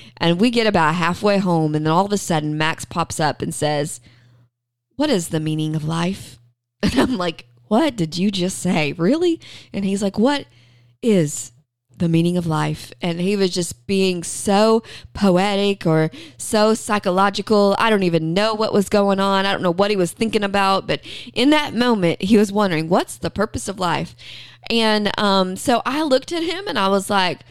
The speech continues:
"Well, what do you think the purpose of life is?" You know, expecting him to say something like, uh, to eat a lot of candy, a lot of ice cream, you know, the purpose of life is to, to get a lot of stuff or,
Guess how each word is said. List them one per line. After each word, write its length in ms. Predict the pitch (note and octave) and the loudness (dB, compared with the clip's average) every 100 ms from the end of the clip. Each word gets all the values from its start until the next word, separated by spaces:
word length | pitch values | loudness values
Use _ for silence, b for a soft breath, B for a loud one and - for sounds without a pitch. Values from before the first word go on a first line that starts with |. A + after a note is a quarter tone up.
| b b b b | b b b b
"Well, 100 | C#4 | 4
what 120 | D4 | 4
do 60 | D4+ | 4
you 120 | E4+ | 0
think 220 | D#4+ A4 | -2 -2
the 80 | G4+ | 0
purpose 380 | A#3+ G3 F3 - | 2 2 0 -2
of 80 | F3 | 0
life 320 | D3+ D3+ - | 2 2 0
is?" 460 | D3+ A#2 - - - - _ _ _ _ | 0 -2 -4 -12 -16 -20 _ _ _ _
You 100 | A#3 | 2
know, 160 | B3+ B3 | 2 2
expecting 600 | - - D#4 D4+ C#4+ C#4 | -2 -2 -2 -2 -2 0
him 200 | B3 G#3+ | 2 2
to 80 | |
say 240 | G3 F#3 F3 | 2 4 2
something 560 | - E3 E3+ E3 E3 | 2 0 2 0 0
like, 420 | D#3+ E3 D#3 C#3+ - | 0 0 2 0 0
uh, 180 | D#3+ E3 | 2 2
to 100 | - | 2
eat 140 | F#3+ F#3+ | -2 -2
a 60 | |
lot 180 | D#3+ D#3 | 2 0
of 60 | D#3 | 0
candy, 680 | G3 F#3+ F3 E3 D#3+ E3 - | 0 2 2 0 0 -2 -2
a 80 | E3+ | -2
lot 240 | E3+ D#3+ | 0 2
of 60 | - | 2
ice 260 | F3 F3 - | 2 0 0
cream, 440 | A3+ E3+ E3 D#3+ | 0 0 0 0
you 80 | E3 | 2
know, 340 | E3 D#3+ E3 B B B - | 2 4 2 B B B -6
the 80 | |
purpose 340 | F3 F#3+ F3+ - | 0 0 0 -4
of 140 | F3 | -2
life 340 | E3 D#3 E3 D#3+ | 2 2 2 0
is 160 | D#3+ | -2
to, 180 | - D#3+ | 0 0
to 380 | D3 - - - | -2 -12 -6 -2
get 160 | G#3 G#3 | 2 2
a 40 | |
lot 180 | F3+ D#3 | 4 2
of 60 | |
stuff 640 | - - F3 E3+ E3 E3 - | -2 0 4 4 4 2 0
or, 220 | E3 D#3+ | -2 -2